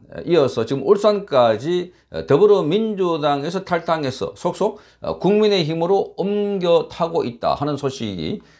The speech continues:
어, 지금 민주당에는 큰 충격이 될 것 같습니다. 자, 더불어민주당의 전현직 당직자와 당원, 당원 백여 명이 무더기로 탈당한 뒤 국민의힘에 입당하겠다고 이십육 일 날 선언했습니다. 이들은 민주당 이재명 대선 후보를 도저히 신뢰할 수 없는 후보다 이렇게 비판하면서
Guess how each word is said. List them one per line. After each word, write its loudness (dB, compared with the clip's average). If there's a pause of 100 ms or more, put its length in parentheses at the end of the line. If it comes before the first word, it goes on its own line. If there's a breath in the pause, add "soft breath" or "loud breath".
어, -8
지금 -2
민주당에는 0
큰 -6
충격이 0
될 0
것 -8
같습니다. -8 (1300 loud breath)
자, 8
더불어민주당의 2
전현직 0
당직자와 2
당원, 0
당원 2
백여 2
명이 0
무더기로 2
탈당한 -2
뒤 -4
국민의힘에 -2
입당하겠다고 0
이십육 -4
일 -4
날 2
선언했습니다. -2
이들은 0
민주당 0
이재명 2
대선 4
후보를 -2
도저히 2
신뢰할 -2
수 -6
없는 0
후보다 2
이렇게 -6
비판하면서 0